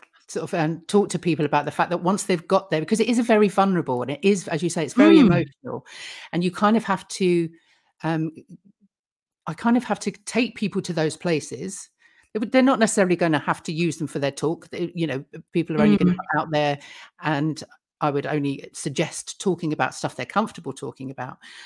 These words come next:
Speaker 1: But
Speaker 2: Mm.
Speaker 1: sometimes once you've found those stories and you've owned those stories and you've spoken them aloud just to me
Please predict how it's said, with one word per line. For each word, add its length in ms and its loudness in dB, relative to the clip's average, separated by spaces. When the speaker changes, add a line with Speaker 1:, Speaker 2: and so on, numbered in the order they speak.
Speaker 1:
But 120 4
Speaker 2:
Mm. 60 6
Speaker 1:
sometimes 340 4
once 240 -4
you've 140 -2
found 420 0
those 240 0
stories 400 -4
and 160 -2
you've 220 -4
owned 320 2
those 220 -4
stories 500 -10
and 120 4
you've 140 2
spoken 480 2
them 100 4
aloud 420 2
just 300 -4
to 80 -4
me 540 0